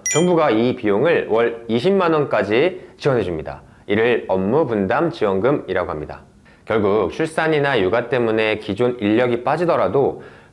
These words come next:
회사가 새로운 대체 인력을 모집하거나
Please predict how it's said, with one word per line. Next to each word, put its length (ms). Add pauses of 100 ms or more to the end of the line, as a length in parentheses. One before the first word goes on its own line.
회사가 500
새로운 460
대체 340
인력을 320
모집하거나 680